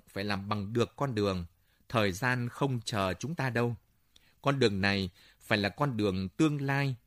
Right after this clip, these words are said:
đưa được cả xe tăng, ô tô kéo pháo, xe vận tải, chở hàng, chở quân tiến về đồng bằng. Rồi đây, ta đánh thằng Trung Sơn, Đông Sơn, Thượng Đức hay Cấm Rơi.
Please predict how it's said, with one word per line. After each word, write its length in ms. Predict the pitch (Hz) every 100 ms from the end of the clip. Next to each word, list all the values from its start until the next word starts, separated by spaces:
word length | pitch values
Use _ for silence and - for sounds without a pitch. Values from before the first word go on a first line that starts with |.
| _ -
đưa 260 | 131 131
được 220 | 120 107
cả 100 | -
xe 220 | 92 - 127
tăng, 400 | - 135 131 123 -
ô 140 | 135 123
tô 160 | 127
kéo 140 | 135 143
pháo, 400 | - 127 135 175
xe 180 | - 127
vận 220 | 101 90
tải, 380 | 101 90 90 90
chở 140 | - 92
hàng, 260 | 98 95
chở 160 | 85 90 -
quân 220 | 135 123 110 _ _ _
tiến 240 | 120 170
về 100 | 190
đồng 260 | 95 95 90
bằng. 240 | 90 87 80 _ _ _ _ _ _ _
Rồi 200 | 98 101
đây, 320 | 92 113 117 - _ _ _ -
ta 100 | 120
đánh 220 | 123 170
thằng 180 | 107 90
Trung 200 | - 139
Sơn, 460 | 127 - 131 127 127
Đông 220 | 135 135
Sơn, 360 | 113 143 127 117
Thượng 280 | 117 - 135
Đức 200 | 202 -
hay 160 | 123
Cấm 260 | 117 123 165
Rơi. 320 | - 127 123